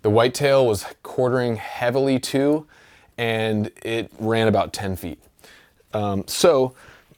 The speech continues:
the bullet is actually a copper mono. It's not a lead core. I shot a whitetail with some Hornady E-, E L D X ammo, um, last year, which is good ammo.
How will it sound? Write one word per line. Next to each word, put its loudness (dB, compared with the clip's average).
the 4
bullet 2
is 2
actually 2
a 2
copper -2
mono. -2
It's -10
not 0
a 2
lead 2
core. 2
I 2
shot 2
a -2
whitetail 4
with 4
some -4
Hornady -2
E-, 0
E 6
L 6
D 0
X -4
ammo, -2
um, 2
last -4
year, 4
which 0
is 0
good 4
ammo. 0